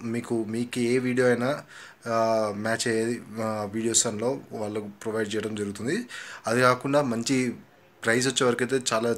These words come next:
చీప్ ప్రైస్ అని చెప్పేసి అయితే క్లియర్ చెప్పొచ్చు. So ఒక్కసారి అయితే వాళ్ళ వెబ్‌సైట్‌లోకి అయితే మనం సైన్ అప్ అయిపోయి ఇవన్నీ ఇన్ఫర్మేషన్ ఒక్కసారి అయితే క్లారిటీ చూద్దాం. So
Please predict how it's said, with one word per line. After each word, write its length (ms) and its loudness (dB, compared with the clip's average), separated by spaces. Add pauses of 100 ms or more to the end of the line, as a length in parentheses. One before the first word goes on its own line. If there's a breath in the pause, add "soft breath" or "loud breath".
(140)
చీప్ 340 0
ప్రైస్ 280 2
అని 140 0
చెప్పేసి 280 -2
అయితే 120 -6
క్లియర్ 300 -2
చెప్పొచ్చు. 420 -2 (460 loud breath)
So 140 4 (280)
ఒక్కసారి 480 2
అయితే 160 0
వాళ్ళ 220 2
వెబ్‌సైట్‌లోకి 680 4
అయితే 240 0
మనం 220 0
సైన్ 240 0
అప్ 140 0
అయిపోయి 380 -2 (460 loud breath)
ఇవన్నీ 480 0
ఇన్ఫర్మేషన్ 540 0
ఒక్కసారి 320 -2
అయితే 140 -6
క్లారిటీ 380 -2
చూద్దాం. 380 -4
So 180 -2